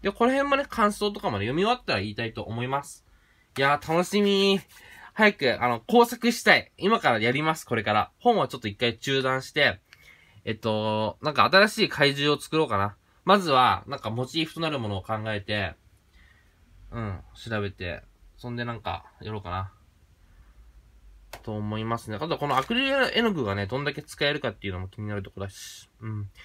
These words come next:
筆はね、百円ショップのやつだと毛が抜けちゃうから、タミヤのやつとか使うんだけど、他はね、百均でもいい気がするんだよな。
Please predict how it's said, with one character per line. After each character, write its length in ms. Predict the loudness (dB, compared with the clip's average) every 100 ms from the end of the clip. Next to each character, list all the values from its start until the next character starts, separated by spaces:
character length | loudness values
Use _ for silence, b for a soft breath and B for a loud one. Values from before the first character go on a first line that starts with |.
| B B B
筆 300 | 0 4 6
は 120 | 4
ね、 140 | 4
百 240 | -4 -6 -4
円 120 | -2
シ 80 | -4
ョ 40 |
ッ 40 | -4
プ 100 | -4
の 60 |
や 80 | -4
つ 100 | -4
だ 80 | -6
と 80 | -4
毛 160 | -4
が 100 | -4
抜 100 | -4
け 100 | -6
ち 80 | -2
ゃ 80 | -2
う 60 |
か 100 | 0
ら、 300 | 0 0 0 -4 b b b b
タ 140 | -4 0
ミ 120 | 0
ヤ 100 | 0
の 80 | -4
や 80 |
つ 100 | -8
と 60 | -10
か 100 | -12
使 220 | -12 -6
う 80 | -6
ん 40 | -4
だ 80 |
け 100 | -6
ど、 280 | -6 -6 -8 b b b
他 340 | -12 -4 -2
は 120 | 0
ね、 180 | -2 -4
百 200 | -6 -12 _
均 200 | -12 -8
で 80 | -6
も 120 | -6
い 60 |
い 60 | -6
気 120 | -2
が 100 | -2
す 140 | -2 -6
る 100 | -6
ん 60 |
だ 80 | -4
よ 80 | -4
な。 140 | -6